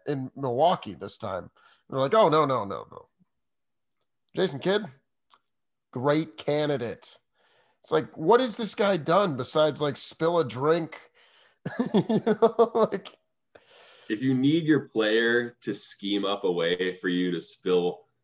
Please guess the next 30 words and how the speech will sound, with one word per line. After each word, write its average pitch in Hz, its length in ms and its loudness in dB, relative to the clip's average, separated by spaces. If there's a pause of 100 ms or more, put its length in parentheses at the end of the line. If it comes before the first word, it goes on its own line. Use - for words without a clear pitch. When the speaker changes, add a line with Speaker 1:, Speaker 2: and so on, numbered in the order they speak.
(220)
Speaker 2:
uh, 82 240 -2
you 87 60 -2
know, 85 100 -2
something 90 340 -4
on 87 140 -2
the 85 100 -4
court 87 440 0
to 90 100 -4
then 87 240 -2 (420)
earn 95 200 2
yourself 85 520 -2 (160)
a, 78 240 -4
uh, 73 240 -6
a - 40 -12
timeout 85 520 -6
that 80 160 -12
you 85 100 -8
don't 78 300 -8
have, 80 420 -6 (1120)
you 107 100 -10
know, 104 220 -2 (800)
call 151 320 2
it 156 140 0 (120)
cunning, 143 480 2 (360)
m-, 104 420 -4
maybe, 139 600 6
or 113 300 4
is 117 180 4
it 113 140 0
just - 580 0